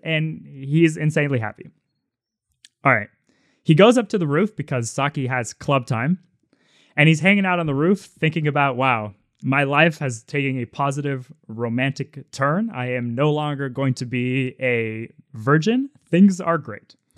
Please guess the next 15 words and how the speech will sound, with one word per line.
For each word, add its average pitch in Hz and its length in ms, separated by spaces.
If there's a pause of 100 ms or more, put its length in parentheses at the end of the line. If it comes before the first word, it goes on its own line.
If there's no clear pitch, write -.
(540)
And 156 200
then 277 400
this 160 300
rando 165 800
that 135 140
he 127 120
doesn't 165 280
know, 156 380
who 120 140
is 123 100
Nagisa, 123 460 (800)
comes 190 260
up 190 140
behind 180 320
him 123 400